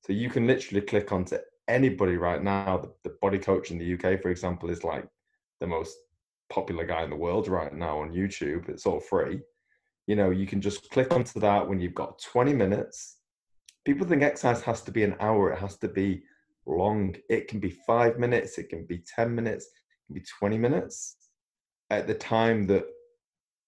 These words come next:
suits best for you. And it doesn't, you don't actually have to go anywhere.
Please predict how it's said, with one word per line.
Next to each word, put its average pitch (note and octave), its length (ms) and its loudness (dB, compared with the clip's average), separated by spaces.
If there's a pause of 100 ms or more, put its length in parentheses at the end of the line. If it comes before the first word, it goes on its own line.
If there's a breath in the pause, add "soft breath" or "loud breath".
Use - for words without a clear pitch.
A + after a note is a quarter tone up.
(280)
suits - 440 -8
best - 380 -4
for - 120 -10
you. F2 280 0 (500)
And - 100 -12
it - 120 -14
doesn't, A2+ 300 -6
you G#2 80 -8
don't A#2+ 180 2
actually G#2 280 -6
have G#2 200 -4
to F2+ 80 -10
go G#2 300 2
anywhere. D#2+ 520 -2